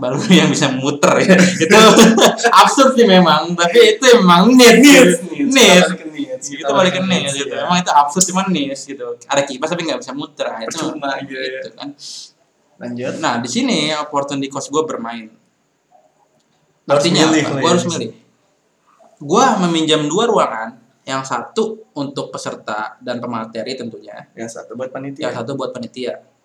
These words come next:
Speaker 1: ya kan?
Speaker 2: Iya.
Speaker 1: Idealnya seperti itu, bener kan?
Speaker 2: Pasti ya.
Speaker 1: Idealnya seperti itu. Tetapi coba teman-teman bayangkan, kalau dua ruangan untuk satu hari itu berarti kita tiga ratus. Jadi seratus lima puluh itu per ruangan.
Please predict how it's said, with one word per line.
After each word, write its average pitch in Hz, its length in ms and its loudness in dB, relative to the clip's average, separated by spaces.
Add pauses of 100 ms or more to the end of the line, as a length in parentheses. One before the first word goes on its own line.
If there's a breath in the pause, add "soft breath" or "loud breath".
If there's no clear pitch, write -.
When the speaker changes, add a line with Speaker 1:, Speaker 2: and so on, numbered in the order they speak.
(140)
Speaker 1:
ya 117 80 -16
kan? 107 240 -16 (160)
Speaker 2:
Iya. - 240 -18 (460)
Speaker 1:
Idealnya 131 400 -4
seperti 127 320 -8
itu, 127 160 -12
bener 139 160 -6
kan? 151 140 -6 (260)
Speaker 2:
Pasti 135 400 -12
ya. - 60 -20
Speaker 1:
Idealnya 117 420 -8
seperti 110 320 -20
itu. - 160 -20 (240 loud breath)
Tetapi 147 720 -8
coba 131 160 -8
teman-teman 127 320 -10
bayangkan, 120 640 -10
kalau 120 240 -10
dua 220 160 -8
ruangan 117 480 -8
untuk 120 240 -20
satu 113 320 -16
hari 110 560 -14 (240)
itu 139 340 -12 (300)
berarti 120 240 -12
kita 170 160 -10
tiga 123 160 -10
ratus. - 400 -12
Jadi 156 160 -10
seratus 143 240 -12
lima 135 80 -8
puluh 131 240 -14
itu 175 240 -12
per 139 240 -10
ruangan. 127 400 -12